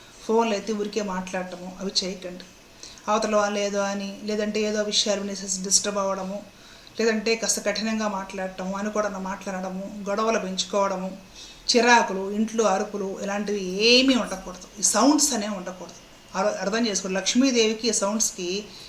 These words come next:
ఇక్కడే పొంతన కుదరదు. సౌండ్స్ అంటే మంగళధ్వనులు కొన్ని ఉంటాయి, ఘంటానాదము, శంఖనాదము, మంగళ వాయిద్యాలు, ఏదో ఇంట్లో మంచి స్తోత్రాలు, భక్తి పాటలు, మంత్రాలు వినిపించడము, భజనలు, పాటలు,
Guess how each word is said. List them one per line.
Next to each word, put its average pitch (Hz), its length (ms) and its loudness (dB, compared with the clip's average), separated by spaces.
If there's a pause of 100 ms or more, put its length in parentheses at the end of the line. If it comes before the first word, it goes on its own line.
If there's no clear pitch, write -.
(140)
ఇక్కడే 240 240 2
పొంతన 220 360 -2
కుదరదు. 190 380 -6
సౌండ్స్ 247 400 4
అంటే 247 160 0
మంగళధ్వనులు 214 800 2
కొన్ని 185 240 -2
ఉంటాయి, 180 280 -6 (480)
ఘంటానాదము, 190 960 -2 (240)
శంఖనాదము, 190 960 0 (320)
మంగళ 214 320 4
వాయిద్యాలు, 185 1040 0 (280)
ఏదో 240 140 6
ఇంట్లో 220 280 0
మంచి 208 280 0
స్తోత్రాలు, 196 920 -2 (140)
భక్తి 220 380 -2
పాటలు, 185 560 -4 (140)
మంత్రాలు 220 460 4
వినిపించడము, 190 720 -2 (140)
భజనలు, 202 600 2 (140)
పాటలు, 196 520 2